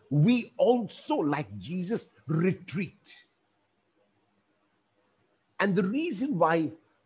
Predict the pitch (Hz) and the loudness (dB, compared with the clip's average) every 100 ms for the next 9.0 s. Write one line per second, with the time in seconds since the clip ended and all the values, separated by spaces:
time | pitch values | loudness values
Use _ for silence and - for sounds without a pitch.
0 | _ 185 233 226 190 123 135 156 - 120 | _ 4 6 4 -2 -2 -2 -2 -6 -12
1 | 90 117 156 110 76 71 78 _ _ _ | -6 -6 -6 -8 -12 -16 -18 _ _ _
2 | _ _ _ _ 143 190 170 175 165 123 | _ _ _ _ 2 4 4 2 2 0
3 | 120 214 - _ 208 240 - 156 139 110 | 0 0 -2 _ -10 -4 0 0 0 -2
4 | 143 127 113 123 - - 104 64 113 147 | -2 -2 -4 -8 -8 -4 -4 -2 -6 -8
5 | - _ _ _ _ _ _ _ _ 170 | -16 _ _ _ _ _ _ _ _ -2
6 | - 240 208 - 220 170 - 113 123 160 | 0 2 2 2 -2 -2 -8 -10 -2 0
7 | 185 - - - 123 170 175 123 104 - | 0 -4 -20 -10 4 4 4 -4 -6 -8
8 | 180 202 - 131 127 - 156 - 156 | -6 -6 -4 -2 -2 -2 -2 -2 -6